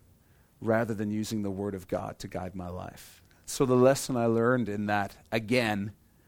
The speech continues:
was, "Man, we need to go to the Word of God. We need to go and see what does God's Word say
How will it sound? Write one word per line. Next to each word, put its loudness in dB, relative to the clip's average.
was, -4
"Man, -2
we -4
need -2
to -6
go -4
to -4
the -8
Word -6
of -12
God. -10
We -10
need -6
to -10
go -2
and -6
see -8
what -6
does -8
God's -6
Word -6
say -6